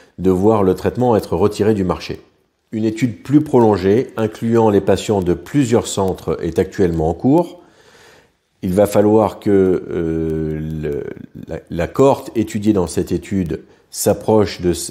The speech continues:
de la taille de celle étudiée dans l'étude IMPRESS, à savoir environ huit cents patients,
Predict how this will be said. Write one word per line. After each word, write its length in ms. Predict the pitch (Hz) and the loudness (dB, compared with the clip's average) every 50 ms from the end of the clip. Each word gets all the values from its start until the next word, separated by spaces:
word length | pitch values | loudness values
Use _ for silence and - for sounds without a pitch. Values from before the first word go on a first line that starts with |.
| - | -12
de 160 | - 85 90 87 | -8 -4 -2 0
la 140 | 85 82 | 0 -2
taille 260 | 80 - 123 120 117 101 | -2 0 2 2 2 2
de 120 | 92 90 | 2 0
celle 300 | 85 - - 101 98 92 | 0 0 0 0 2 0
étudiée 400 | 85 - - - 90 95 98 95 | -2 -4 -6 -8 -4 -2 0 0
dans 140 | 87 80 80 | 0 0 -2
l'étude 360 | 85 85 82 - 92 82 - | -2 -4 -6 -6 -10 -8 -8
IMPRESS, 600 | 95 92 80 - - 120 143 160 - - - - - - _ _ _ - | -8 -8 -8 -4 -2 -2 -2 -2 -4 -8 -14 -16 -20 -20 _ _ _ -10
à 60 | 85 | -6
savoir 380 | - - 87 85 95 95 85 | -2 -2 0 2 2 2 2
environ 340 | 87 85 82 95 104 120 120 | 0 0 2 2 2 2 2
huit 80 | 110 98 | 0 -2
cents 220 | - - 101 92 | -4 -2 -4 -2
patients, 480 | - 85 80 - - 95 98 113 131 | -2 -4 -4 -4 -2 -2 -2 -2 -2